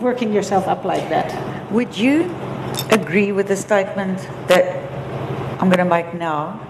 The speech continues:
Speaker 2: You say only two or three people would know of, of assassination. I understand exactly what you're saying
Speaker 1: Involved
Speaker 2: now.
Speaker 1: in actual
Speaker 2: Involved
Speaker 1: planning and
Speaker 2: in that,
Speaker 1: execution,
Speaker 2: in the
Speaker 1: yeah.
Speaker 2: planning, yeah.
Speaker 1: Yeah.
Speaker 2: But would you agree that in my parents' case, it wasn't just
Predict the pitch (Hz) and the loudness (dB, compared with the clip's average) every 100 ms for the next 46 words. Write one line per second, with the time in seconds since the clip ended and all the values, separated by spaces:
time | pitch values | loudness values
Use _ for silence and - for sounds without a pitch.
0 | - - - - - - 190 208 240 220 | -16 -14 -14 -12 -12 -6 -4 -4 0 0
1 | 220 - - 208 190 - 196 185 196 185 | 0 -2 -4 -2 -4 -4 -4 -2 -2 -2
2 | 185 180 165 165 165 160 156 - - 147 | 0 0 0 0 2 2 2 -4 -6 -4
3 | 147 147 156 147 147 147 143 139 139 127 | -2 -2 -4 -4 -6 -2 0 0 -2 -2
4 | - - 165 160 165 202 190 170 156 180 | -2 0 2 2 2 0 0 -2 -4 -4
5 | 180 - - - 269 254 269 320 320 262 | -4 -8 -8 2 4 6 4 4 2 -2
6 | 254 254 - 190 233 233 226 190 220 226 | -4 -2 -2 0 0 4 6 6 6 0
7 | - 131 - 240 190 220 226 185 160 147 | 0 -2 0 -2 -2 -2 0 0 0 -4
8 | 131 143 131 190 - - - - - 196 | -8 -4 0 0 -4 -10 -12 -12 -4 -2
9 | 185 185 226 302 190 190 185 175 180 180 | -2 -2 2 2 0 -4 -4 0 0 0
10 | - 185 185 165 254 - 208 196 190 - | -2 -2 2 2 2 2 2 2 -2 -2
11 | 151 95 - 190 190 196 214 196 165 156 | -2 -2 -4 -2 0 0 -2 -4 -4 -6